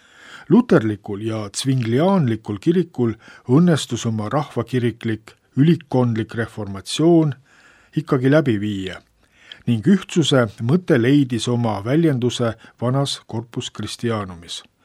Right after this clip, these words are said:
seda küll veidi uues kuues. Ristjad seevastu, kes elasid eraldunud kogudustes, nägid Kristuse ihu ühtsust kõige selgemalt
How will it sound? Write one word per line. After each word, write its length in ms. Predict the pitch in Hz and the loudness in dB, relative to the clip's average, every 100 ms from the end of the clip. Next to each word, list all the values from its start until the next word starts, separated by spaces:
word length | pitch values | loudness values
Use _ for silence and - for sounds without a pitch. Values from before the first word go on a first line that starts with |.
| _ _ | _ _
seda 300 | - 117 107 | -10 -8 -8
küll 240 | 113 110 107 - | -6 -6 -6 -8
veidi 240 | 110 110 110 | -8 -6 -4
uues 300 | 110 101 - | -4 -6 -10
kuues. 460 | 120 98 - - - _ _ _ _ _ - - - - - | -8 -8 -10 -18 -20 _ _ _ _ _ -20 -20 -20 -20 -2
Ristjad 400 | 233 - 160 117 | 0 2 0 2
seevastu, 560 | 139 117 107 - - - _ _ _ _ | 2 2 0 -8 -12 -18 _ _ _ _
kes 140 | 120 120 | -4 2
elasid 400 | 175 190 139 113 | 4 4 2 0
eraldunud 640 | 131 165 123 117 110 107 | 2 2 2 0 -4 -2
kogudustes, 720 | 165 185 151 110 - 95 - - _ _ _ - | 0 2 2 -2 -8 -14 -16 -18 _ _ _ -6
nägid 440 | 113 170 214 185 | 0 0 0 -4
Kristuse 600 | - 120 120 - 165 165 113 | -4 -6 -6 -4 -4 -2 -2
ihu 300 | 110 139 127 143 | -2 0 2 0
ühtsust 500 | - - 131 - - | -4 -6 -6 -6 -4
kõige 320 | - 214 175 135 | 0 2 4 2
selgemalt 800 | 160 156 127 117 117 107 - | 4 2 2 0 -2 -4 -10